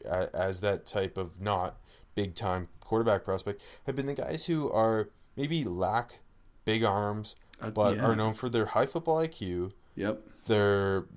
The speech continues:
Speaker 1: m-, mobility, not n-, as a runner necessarily, but their ability, um,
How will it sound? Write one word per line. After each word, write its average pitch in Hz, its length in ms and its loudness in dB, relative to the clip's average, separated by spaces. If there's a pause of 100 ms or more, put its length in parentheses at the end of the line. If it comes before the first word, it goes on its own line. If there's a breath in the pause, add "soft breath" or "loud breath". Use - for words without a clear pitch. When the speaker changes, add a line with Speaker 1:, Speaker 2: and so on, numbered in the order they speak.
(120)
Speaker 1:
m-, 120 320 -4
mobility, 156 720 2
not 139 380 2
n-, 127 100 -6
as 113 240 -2
a 117 60 0
runner 101 640 -2
necessarily, 147 680 -2
but 107 280 -2
their 107 220 2
ability, 107 680 -2
um, 92 540 -2